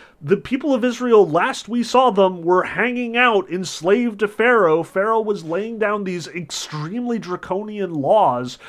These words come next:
that literally killed off every firstborn son. Their situation was truly awful. And God rescued them in the most dramatic, miraculous way possible.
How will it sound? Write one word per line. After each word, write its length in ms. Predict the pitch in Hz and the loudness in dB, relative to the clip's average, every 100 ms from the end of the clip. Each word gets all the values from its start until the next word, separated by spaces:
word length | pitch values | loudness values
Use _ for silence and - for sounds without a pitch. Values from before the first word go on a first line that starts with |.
| - | -6
that 160 | 196 190 | -6 2
literally 340 | 214 220 202 | 2 6 4
killed 400 | - - 208 226 | 4 0 2 4
off 240 | 214 202 196 | 6 6 6
every 240 | 190 185 | 2 0
firstborn 640 | 170 185 180 165 170 165 | 0 -2 -2 -4 -4 -4
son. 360 | - 226 220 151 - - - | -4 -2 -2 -6 -14 -20 -2
Their 280 | 131 277 330 | 2 4 2
situation 920 | - 285 247 180 214 269 247 196 156 | -4 -4 -2 0 0 -2 -4 -6 -4
was 200 | 160 135 | -4 -6
truly 720 | - - 147 269 311 320 277 | -12 -14 -4 -2 -2 -2 -2
awful. 640 | 277 170 220 - - 107 - _ _ _ _ _ | 0 4 4 4 -2 -8 -10 _ _ _ _ _
And 200 | - 202 | 0 0
God 460 | 160 196 233 147 120 | 4 6 6 2 2
rescued 540 | 190 277 - 214 180 | 4 4 -6 -6 -4
them 200 | 139 156 | -2 -2
in 440 | 151 175 185 160 131 | -4 -6 -6 -8 -8
the 160 | 180 | -6
most 320 | 190 190 196 135 | 2 2 2 -2
dramatic, 720 | 151 190 175 190 240 233 170 | 2 2 2 2 2 -2 -2
miraculous 840 | 190 185 190 233 214 208 190 - | 0 2 0 -2 -4 -4 -4 -6
way 220 | 170 190 | -2 0
possible. 720 | 185 - 214 240 190 127 85 | 0 2 0 2 -6 -8 -14